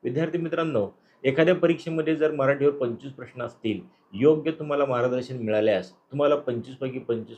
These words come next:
मार्क पडतातच, याविषयी काही शंका नाही. अर्थात, तुम्ही कोणती परीक्षा देताय, कोणत्या पुस्तकातून अभ्यास करताय, त्या परीक्षेसाठी कशा प्रकारचे प्रश्न विचारले जातात, हे सगळं तुम्हाला माहिती असणं गरजेचं आहे.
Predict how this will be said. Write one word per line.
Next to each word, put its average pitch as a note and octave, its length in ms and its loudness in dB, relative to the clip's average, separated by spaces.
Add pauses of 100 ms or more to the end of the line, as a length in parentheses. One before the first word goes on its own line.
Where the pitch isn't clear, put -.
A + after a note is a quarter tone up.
मार्क G#2+ 180 -2 (140)
पडतातच, G#2+ 540 -2 (240)
याविषयी A2+ 360 2
काही G#2+ 180 -2
शंका F#2+ 340 -10
नाही. F#2 200 -4 (280)
अर्थात, G#2+ 420 2 (400)
तुम्ही C#3+ 160 0
कोणती A#2+ 440 2
परीक्षा E3 360 2
देताय, F2+ 420 -4 (500)
कोणत्या C3 320 2
पुस्तकातून F#3 680 0
अभ्यास C3+ 320 -4
करताय, - 420 -10 (440)
त्या D#3+ 120 6
परीक्षेसाठी D3+ 520 0
कशा E3+ 280 0
प्रकारचे F3+ 440 0
प्रश्न B2 340 -8
विचारले G#2 460 -4
जातात, F#2+ 300 -2 (100)
हे - 260 -8
सगळं D3 320 4
तुम्हाला D3+ 320 0
माहिती A2 340 -4
असणं A2 320 -4
गरजेचं G2 420 -6
आहे. F2+ 180 -8